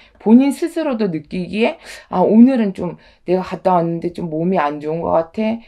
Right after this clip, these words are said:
머리가 아파", 뭐 이런 식의 이제 증상이 있다라고 하면, 어, 그냥 묵어두지 마시고 꼭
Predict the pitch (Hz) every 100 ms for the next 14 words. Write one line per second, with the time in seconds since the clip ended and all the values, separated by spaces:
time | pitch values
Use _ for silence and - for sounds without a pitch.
0 | _ - 170 190 214 175 151 - 220 220
1 | 185 175 202 220 208 196 175 180 - 175
2 | 180 170 135 - 170 139 - 143 151 151
3 | 175 220 240 180 - - _ - 147 143
4 | 139 190 214 196 - - - 165 190 220
5 | - 165 147 135 147 139 - 170 165 -
6 | 269